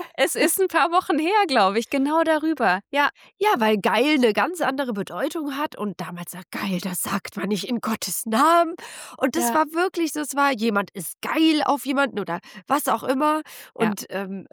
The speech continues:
Speaker 2: das war wirklich, äh, nicht schön. Und heute sagen wir, "Ja, geil, mach ich, safe, bin dabei, komm rum
Speaker 1: Ja.
Speaker 2: bei meiner Party" <laughs> oder was auch immer. Also, das
Speaker 1: <laughs> Ja.
Speaker 2: sagt man eigentlich schon nicht mehr, wenn du jetzt die Jugend fragst. Aber klar, heute kommen wir ohne so Sachen nicht aus.
Speaker 1: Und da sieht man auch schon, wie sich so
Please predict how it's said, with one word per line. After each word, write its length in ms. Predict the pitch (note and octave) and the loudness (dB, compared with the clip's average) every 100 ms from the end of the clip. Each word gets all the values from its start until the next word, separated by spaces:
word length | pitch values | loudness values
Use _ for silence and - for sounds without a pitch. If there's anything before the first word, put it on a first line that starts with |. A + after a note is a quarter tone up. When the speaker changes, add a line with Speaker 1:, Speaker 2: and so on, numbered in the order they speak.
| - | -12
Speaker 2:
das 220 | A3+ A3+ | -10 -2
war 200 | A3 A3 | 0 0
wirklich, 640 | A#3+ F4 E4 D#4+ D4+ - - | 0 -2 0 -2 -2 -10 -10
äh, 240 | G2 F#2 | -8 -8
nicht 280 | F#3 G#3 A#3+ | -6 -4 -2
schön. 200 | - B3 | -2 -2
Und 140 | G#3+ G3 | -4 -2
heute 220 | G3+ C4 | -2 0
sagen 240 | B3+ B3+ | 0 2
wir, 80 | A#3+ | 0
"Ja, 160 | F#3 F3 | 0 -2
geil, 440 | F#3+ G3 D#4+ G#3 | -2 0 2 2
mach 180 | F#3+ D#4 | 0 -2
ich, 180 | E4 - | -4 -4
safe, 240 | B3 D#4+ - | -4 -6 -4
bin 120 | A#3+ | -4
dabei, 400 | A#3 G3 A3 E4 - | -2 0 0 0 -4
komm 220 | C4 A#3 | -6 -4
rum 140 | D#4 | -2
Speaker 1:
Ja. 60 | G#3+ | 0
Speaker 2:
bei 100 | C#4 | 2
meiner 260 | G#3+ G#3+ | 2 2
Party" 440 | A3 C#4+ - - A#3+ | 0 0 -2 0 2
<laughs> 0 | |
oder 180 | G#3+ B3 | 2 2
was 200 | D4+ C4+ | 2 4
auch 220 | F#4 G#4 | 4 4
immer. 340 | E4 - - F#4+ - - | 2 2 0 -2 -8 -10
Also, 160 | - G3+ | -2 4
das 60 | E4+ | 6
Speaker 1:
<laughs> 80 | |
Ja. 0 | |
Speaker 2:
sagt 100 | - | 6
man 120 | C4 A#3 | 4 2
eigentlich 220 | A3 A3+ | 2 2
schon 160 | F#3+ G3 | 0 4
nicht 260 | C#4 - | 4 4
mehr, 300 | C#4 C#4+ C#4 | 2 4 4
wenn 120 | A#3+ | 2
du 60 | G#3 | 2
jetzt 160 | G#3 - | 2 0
die 80 | |
Jugend 300 | G3+ B3 A#3 | -4 -2 -4
fragst. 400 | - C4 B3+ - | -6 -4 -4 -6
Aber 180 | A3 A#3+ | -4 -4
klar, 320 | B3+ G4+ B3+ F3 _ _ | -6 -6 -6 -8 _ _
heute 220 | G3 G#3 | -2 0
kommen 220 | G#3+ A#3 A3+ | 0 0 2
wir 120 | B3 | 2
ohne 240 | A#3+ - - | 2 -2 -8
so 200 | - B3 | -10 -6
Sachen 220 | A3+ C4+ | -4 -4
nicht 180 | C4 - | -4 -4
aus. 220 | - - - - | -6 -8 -14 -12
Speaker 1:
Und 120 | - A#3 | -2 2
da 120 | A#3 | 2
sieht 220 | B3+ D#4 | 2 0
man 180 | D4+ C#4+ | 0 2
auch 160 | G#3 G3+ | 0 0
schon, 380 | A3 G3 C4 | 0 0 0
wie 120 | B3 A#3+ | 0 -2
sich 220 | A#3 - | -2 -4
so 320 | - G#3+ A3 | -4 -2 -2